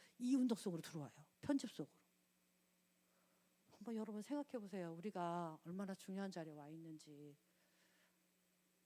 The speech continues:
얼마나 중요한 자리, 이제 이러다가 내가 이래서 조금 시간이 많이 가는데 어쨌든 간에요. 전도하고, 그 사람이 전도하고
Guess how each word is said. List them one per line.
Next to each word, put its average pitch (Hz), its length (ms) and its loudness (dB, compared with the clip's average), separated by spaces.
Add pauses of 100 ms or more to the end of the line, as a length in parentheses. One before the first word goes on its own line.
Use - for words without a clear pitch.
얼마나 233 300 2
중요한 240 180 2
자리, 185 180 2 (220)
이제 190 300 2
이러다가 226 400 6
내가 226 220 8
이래서 254 340 8
조금 - 400 -6
시간이 - 580 4
많이 185 240 8
가는데 202 480 8 (520)
어쨌든 349 380 12
간에요. 240 360 12
전도하고, 311 640 12 (280)
그 349 220 12
사람이 359 460 12
전도하고 277 840 12